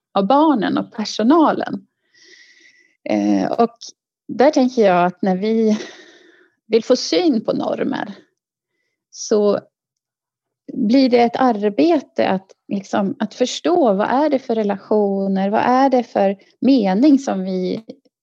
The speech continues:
i alla rum egentligen lägger, eh, i föremål, objekt och rum och väggar. Ehm,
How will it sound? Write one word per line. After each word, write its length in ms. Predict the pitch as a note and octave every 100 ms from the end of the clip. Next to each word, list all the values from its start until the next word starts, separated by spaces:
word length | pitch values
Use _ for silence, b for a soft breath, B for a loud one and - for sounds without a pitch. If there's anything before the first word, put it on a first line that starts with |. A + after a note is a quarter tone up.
| _
i 120 | G#3 -
alla 360 | A#3+ F#3+ F#4+
rum 280 | A3 - -
egentligen 520 | - - - - D2+
lägger, 460 | G2 G#2 - - C#2+ - _ _ _ _ _ _ _ _ -
eh, 460 | F#2+ F2+ - -
i 280 | D4+ C#4+ F#3+ -
föremål, 600 | G#3+ F3 F3 F3+ F3+ E3+
objekt 640 | D#3+ - E3+ - - -
och 220 | F3 F#3 F#3
rum 380 | F3+ F3+ F3+
och 140 | F3+ F3
väggar. 580 | F#3+ E3 D#3 - F#3 - b b b b -
Ehm, 480 | F#3 F#3 F#3 F#3+